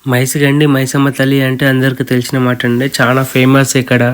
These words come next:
అమ్మవారు. ఇక్కడ మైసిగండి అనేది విలేజ్ అండి. అమ్మవారు ఇక్కడ వెలిచారు స్వయంభుగా. మనకేందంటే ఇక్కడ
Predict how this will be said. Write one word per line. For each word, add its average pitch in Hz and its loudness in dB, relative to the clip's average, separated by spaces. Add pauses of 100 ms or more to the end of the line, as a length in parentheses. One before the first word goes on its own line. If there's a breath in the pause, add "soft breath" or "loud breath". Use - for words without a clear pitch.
(160)
అమ్మవారు. 123 4 (580 loud breath)
ఇక్కడ 139 2
మైసిగండి 143 6
అనేది 143 6
విలేజ్ 135 6
అండి. 127 6 (260)
అమ్మవారు 139 6
ఇక్కడ 147 4 (680 soft breath)
వెలిచారు 135 6 (280)
స్వయంభుగా. 135 4 (460 loud breath)
మనకేందంటే 143 4
ఇక్కడ 160 2